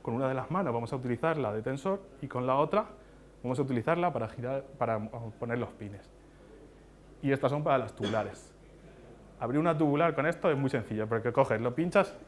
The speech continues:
<laughs> le das, le pinchas, le vas pinchando hasta que se van quedando los, los pines en su sitio. Y al final se abre. No hay que hacer ninguna técnica.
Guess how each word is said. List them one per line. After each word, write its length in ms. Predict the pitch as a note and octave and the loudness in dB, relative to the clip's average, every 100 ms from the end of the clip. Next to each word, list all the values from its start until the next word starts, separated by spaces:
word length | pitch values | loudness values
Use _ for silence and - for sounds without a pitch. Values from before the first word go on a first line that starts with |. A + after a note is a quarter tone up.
| - | -18
<laughs> 220 | - - | -16 -8
le 120 | A#2+ | -4
das, 220 | A2 - B2 | -4 -4 -2
le 140 | B2 | -2
pinchas, 340 | B2+ D3+ C#3 | -2 -4 -6
le 60 | A#2+ | 0
vas 140 | C#3+ | 0
pinchando 480 | - A#2+ E3+ F#3 A3 - - - - - - - | 0 0 2 2 0 -2 -8 -20 -20 -20 -16 -6
hasta 220 | B2 B2+ | -2 -2
que 80 | A2+ | -2
se 100 | B2 | 0
van 160 | C3+ | 0
quedando 320 | C#3+ C#3 C#3+ C3 | 2 2 4 2
los, 640 | A#2 A2+ G#2+ G#2+ - - - - - | 2 0 -2 -4 -8 -16 -20 -20 -14
los 260 | C3+ A#2 A#2 | -8 -6 -6
pines 300 | - F3+ G3 | -4 -4 -2
en 80 | B2+ | -4
su 140 | A2+ | -6
sitio. 280 | G#2 A#2 - - - - - - | -8 -8 -10 -12 -12 -14 -16 -8
Y 60 | A#2+ | -6
al 40 | |
final 280 | - A#2 A#2 | 0 2 2
se 120 | - | 2
abre. 220 | G#2+ G2 - - - - - - - - | -8 -8 -8 -6 -6 -10 -20 -20 -16 -6
No 80 | |
hay 60 | C3 | -2
que 60 | C3 | 0
hacer 260 | C3+ B2 | 2 0
ninguna 340 | B2 B2 A#2 G#2 | 0 0 -2 -2
técnica. 440 | G#2 G#2 G#2 G2+ | -4 -6 -8 -10